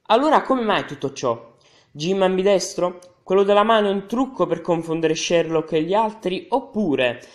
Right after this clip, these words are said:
nella più interessante delle ipotesi, quello di Richard Brooke è il falso nome di un'altra persona, magari complice della nemesi di Sherlock, che avrebbe preso il posto di Moriarty dopo la sua morte?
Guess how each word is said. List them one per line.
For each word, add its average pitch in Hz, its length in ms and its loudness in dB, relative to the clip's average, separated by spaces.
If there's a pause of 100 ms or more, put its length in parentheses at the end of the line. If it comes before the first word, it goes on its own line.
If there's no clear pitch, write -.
(120)
nella 175 240 0
più 208 280 -4
interessante 190 960 -2
delle 135 220 0
ipotesi, 131 680 -4 (280)
quello 226 280 2
di 170 240 -2
Richard 175 540 -2
Brooke 156 500 -4 (260)
è 220 100 -6
il 226 100 0
falso 208 540 0
nome 156 420 -2
di 151 100 -8
un'altra 180 480 0
persona, 131 680 -6 (200)
magari 214 340 0
complice 208 480 -2
della 190 220 0
nemesi 202 360 -4
di 165 100 -14
Sherlock, 123 1000 -6
che 208 120 0
avrebbe 190 340 4
preso 190 360 -4
il 139 80 -10
posto 143 360 -2
di 143 80 -4
Moriarty 135 540 -2
dopo 127 160 -2
la 127 80 -2
sua 135 120 -6
morte? 143 580 -6